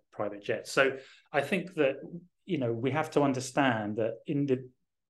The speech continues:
that the world is made up of individual activities all combined together. So we have to change the way that we act and be in this world if we're gonna, <laughs> you know, halt climate change. So I think that, um, you know, there's,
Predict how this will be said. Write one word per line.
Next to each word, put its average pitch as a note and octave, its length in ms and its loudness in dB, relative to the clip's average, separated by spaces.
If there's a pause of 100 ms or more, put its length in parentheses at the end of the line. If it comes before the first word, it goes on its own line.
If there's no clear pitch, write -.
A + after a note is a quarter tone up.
that D3 200 4
the C#3+ 60 4
world D#3+ 460 8
is D3 100 0
made C#3 200 0
up B2+ 140 2
of A#2 160 2
individual A#2 560 0
activities A2 520 -4
all A#2 120 -4
combined G#2+ 420 -6
together. G#2 340 -4 (500)
So - 180 -2
we A#2+ 140 -2
have - 300 -4
to - 120 -20
change G2+ 600 -4 (760)
the A2+ 60 -4
way G#2+ 220 2
that A2 140 -4
we G#2 160 -2
act A#2 320 -8
and A#2 220 -6 (440)
be G3+ 200 6
in D3 80 4
this G#2+ 200 -4
world G#2 220 2
if - 160 -2
we're A#2 80 0
gonna, B2 280 0
<laughs> - 80 -16
you C3 80 0
know, - 220 -4 (500)
halt - 400 -2
climate A2 340 -2
change. G#2 300 -6
So C3+ 300 6 (260)
I C#3 60 4
think D#3+ 360 0
that, C3+ 240 4
um, B2 540 2 (240)
you D3 140 -2
know, A2+ 80 2
there's, A#2+ 200 2